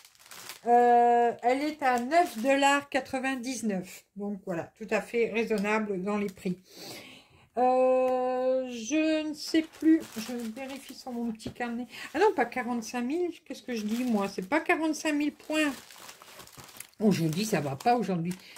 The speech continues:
C'est, normalement, c'est trente-deux mille cent seize. Bon, je, je vais corriger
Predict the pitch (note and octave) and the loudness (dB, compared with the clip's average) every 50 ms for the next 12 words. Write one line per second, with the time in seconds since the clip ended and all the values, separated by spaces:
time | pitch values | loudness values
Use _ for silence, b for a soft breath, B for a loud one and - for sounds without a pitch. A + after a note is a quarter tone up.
0 | B B B B B B B B - - A3+ A3 A3 G#3+ G3+ G#3 A3+ B3 B3 A#3+ | B B B B B B B B -8 0 2 4 6 6 4 4 2 2 2 2
1 | B3 C4 D4 D#4 D4+ - B3 - - - - E4 D#4+ D4+ C#4 C4 C4+ C4 C#4+ D4+ | 2 2 0 0 -2 -4 -6 -8 -6 -2 0 2 4 4 4 2 2 2 2 0
2 | C#4+ - - C#4+ B3+ A3 - - G3+ F3 E3 E3 E3 D#3 B B B B B B | 0 -2 -4 -4 -4 -4 -2 0 0 0 0 -2 -6 -12 B B B B B B
3 | B B - F#3+ F#3 F#3+ F#3 A3 A3+ A3 G#3+ G#3 G#3 G#3 G#3 G3+ G3 F#3 G3 G#3+ | B B -10 -6 -4 0 2 4 4 4 4 4 4 4 4 2 0 -2 -4 -6
4 | A#3 A3+ A3 - B3 A3 G#3 G#3 F#3 F#3 A3+ A#3+ B3 B3+ C4+ - - | -6 -6 -6 -6 -6 -4 -4 -4 -2 -2 0 0 0 0 -2 -4 -6